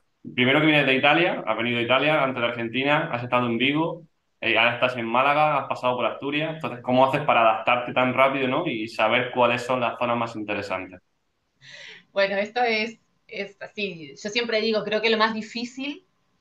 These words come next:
Speaker 2: es salir de casa. Una vez que sales de casa, el resto, eh, está abierto para, para uno, pero es uno el que tiene que adaptarse.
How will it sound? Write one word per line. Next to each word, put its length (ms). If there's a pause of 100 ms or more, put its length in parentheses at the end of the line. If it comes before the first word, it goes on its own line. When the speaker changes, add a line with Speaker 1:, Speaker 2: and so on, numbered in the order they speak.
(400)
Speaker 2:
es 100
salir 260
de 120
casa. 480 (1080)
Una 200
vez 140
que 100
sales 320
de 120
casa, 560 (480)
el 160
resto, 720 (600)
eh, 380
está 220
abierto 380
para, 840
para 220
uno, 220
pero 140
es 160
uno 340
el 160
que 80
tiene 340
que 140
adaptarse. 720